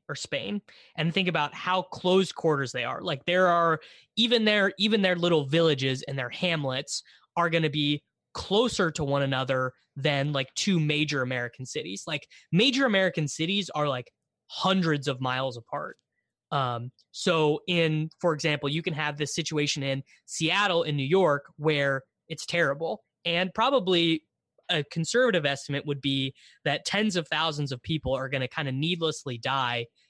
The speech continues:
in Seattle and in New York based on what could have happened if we started working earlier, if we started social distancing earlier,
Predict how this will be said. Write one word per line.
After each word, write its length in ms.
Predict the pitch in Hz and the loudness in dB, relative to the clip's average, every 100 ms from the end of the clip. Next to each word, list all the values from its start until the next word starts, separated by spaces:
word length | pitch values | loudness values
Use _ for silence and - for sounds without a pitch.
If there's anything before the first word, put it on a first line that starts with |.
| _ - | _ 0
in 180 | 185 | 0
Seattle 600 | 170 151 135 135 127 135 - _ _ - | 0 -2 -2 0 -2 -4 -6 _ _ -4
and 200 | 165 151 | -2 0
in 100 | 143 | -2
New 80 | 135 | -2
York 420 | 131 127 127 - _ _ 135 | -2 -2 -4 -8 _ _ -2
based 320 | 156 151 160 | 0 0 0
on 200 | 143 135 | 0 0
what 220 | 147 156 | -2 -2
could 120 | 156 | -4
have 80 | 143 | -2
happened 300 | 139 135 135 | -2 -4 -6
if 120 | 131 | -10
we 60 | 135 | -8
started 300 | - 131 123 | -6 -6 -6
working 280 | 123 - 135 | -12 -14 -4
earlier, 500 | 226 226 208 190 185 _ - | 2 4 4 2 -2 _ -14
if 80 | 151 | -10
we 60 | 151 | -4
started 300 | 139 135 127 | -2 -2 -4
social 300 | 131 - 127 | -8 -6 -4
distancing 540 | 180 - 156 151 143 | -4 -2 -4 -4 -2
earlier, 380 | 135 131 131 | -2 -2 -4